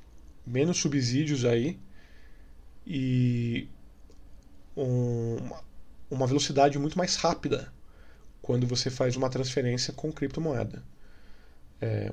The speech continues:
hoje, a, o Bitcoin aí, que é a moeda mais que se fala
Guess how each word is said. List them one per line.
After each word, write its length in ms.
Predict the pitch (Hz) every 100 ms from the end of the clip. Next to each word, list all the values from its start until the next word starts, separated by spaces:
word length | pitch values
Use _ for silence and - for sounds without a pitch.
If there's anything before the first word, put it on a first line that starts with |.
| -
hoje, 500 | 139 170 151 139 -
a, 420 | 123 117 113 107 -
o 80 | 135
Bitcoin 520 | 127 123 139 131 123
aí, 220 | 113 127
que 180 | 127 120
é 100 | 113
a 200 | 104 - - - - - - - - -
moeda 400 | 127 123 123 123
mais 560 | 117 123 143 - - - -
que 100 | -
se 140 | 131
fala 560 | 127 123 117 113 107